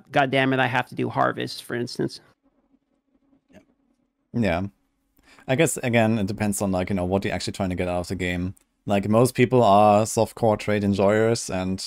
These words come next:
Speaker 2: yeah, like, you know, the knowledge that you find, that you get in,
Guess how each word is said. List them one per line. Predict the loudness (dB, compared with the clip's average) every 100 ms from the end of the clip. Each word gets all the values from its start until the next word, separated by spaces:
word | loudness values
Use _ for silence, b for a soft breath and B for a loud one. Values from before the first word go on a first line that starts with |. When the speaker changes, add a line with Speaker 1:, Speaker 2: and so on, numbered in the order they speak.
| -14 _ -10
Speaker 2:
yeah, | -4 -2
like, | -2 -4
you | -2
know, | -2
the | 0 2
knowledge | 2 2 0
that | -2 -4
you | -4
find, | -4 -2 -2 -4 -2
that | -2
you | 0
get | 0 0
in, | -2 -2 -2